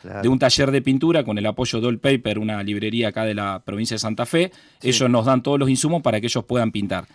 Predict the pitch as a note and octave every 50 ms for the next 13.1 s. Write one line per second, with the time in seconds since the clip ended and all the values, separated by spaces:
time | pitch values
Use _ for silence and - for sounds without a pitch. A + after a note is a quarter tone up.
0 | _ _ _ D3 D3 D3 C#3 C#3+ E3+ F3 F3 F3+ F3 E3+ E3 F3 G3 G3 - A3
1 | A3+ - _ - - - C#3 C#3+ C#3+ - A2+ A2 A2+ G#2+ A2 G2+ - _ - A#2
2 | A2 - C#3 C#3+ D3 C3 A2+ - C#3 C3+ B2 A2+ A2 B2+ C#3+ C#3+ C3 - - C3+
3 | C3 C3 B2+ C3 - - F#3+ E3 - - F3+ G3+ - _ _ _ _ _ - A2
4 | A2+ A2+ A2+ - B2 G#2+ A#2+ A2+ A2 G#2+ A2 G#2+ A2+ G#2+ G#2+ G#2 - B2 A#2+ A2+
5 | A#2 A2 A2 B2 C3 B2 A2 - A2 G#2 A2+ G#2+ G#2+ G2+ - B2 B2 A#2 A2 G#2
6 | G2 - A2+ G#2+ A#2 A2+ - G#2+ G#2+ C#3 D#3 C#3 A2 - - B2 A#2+ G#2+ - -
7 | E3 D#3+ D3 B2+ - C3+ C3 B2+ C3 A2+ G#2+ - G#2 B2 B2 A#2+ A#2+ A#2 - -
8 | _ _ _ _ - G2 G#2+ B2 - A2+ G#2+ G#2 - - G2+ A#2 A#2+ A#2 A2 A2
9 | A#2+ C3+ C3 - A#2+ - - C3+ C3+ - C#3 A#2 A2 - F#2+ G2+ G2+ B2 A#2+ A#2+
10 | A2+ - C3+ C#3+ C3 - A2+ G2+ - A#2+ C3+ D#3 D3 C#3 A2 G2 A2 A2 A2 G#2
11 | G2+ F2+ G2+ F#2+ - G2 F#2+ F#2 D#2+ - _ - - _ _ _ _ B2+ A#2 B2
12 | C3 C#3 C#3 C#3+ C#3 C#3+ C#3+ C#3 B2+ A#2+ A#2 A#2+ B2+ C#3 D#3 F3 F3 - G3+ A3
13 | A#3